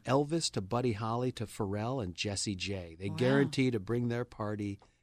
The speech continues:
Speaker 1: to yours. Paper Planes is the name of the band,
Speaker 2: Ah.
Speaker 1: not the bar name. But a Hidden Rooms, on the end, is an intimate cocktail lounge with secluded
Speaker 2: <laughs>
Speaker 1: curtain booths and a sunken garden, plus table services. Great cocktails, cozy and casual.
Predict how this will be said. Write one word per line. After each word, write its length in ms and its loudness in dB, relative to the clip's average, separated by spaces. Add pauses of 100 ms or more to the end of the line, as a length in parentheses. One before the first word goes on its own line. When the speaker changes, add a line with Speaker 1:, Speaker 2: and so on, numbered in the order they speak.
(120)
Speaker 1:
to 80 0
yours. 340 2
Paper 400 2
Planes 480 4
is 260 8
the 100 2
name 280 6
of 80 4
the 60 4
band, 260 6
Speaker 2:
Ah. 840 8 (180)
Speaker 1:
not 100 2
the 80 4
bar 280 8
name. 180 6
But 100 8
a 60 10
Hidden 300 12
Rooms, 320 12
on 100 10
the 100 8
end, 160 6
is 120 6
an 100 6
intimate 460 6
cocktail 600 2
lounge 400 0
with 200 2
secluded 580 8
Speaker 2:
<laughs> 0 -
Speaker 1:
curtain 420 8
booths 480 10 (300)
and 100 8
a 40 12
sunken 640 8
garden, 600 2
plus 440 0 (500)
table 340 8
services. 600 -2
Great 320 2
cocktails, 680 0
cozy 400 4
and 140 2
casual. 500 0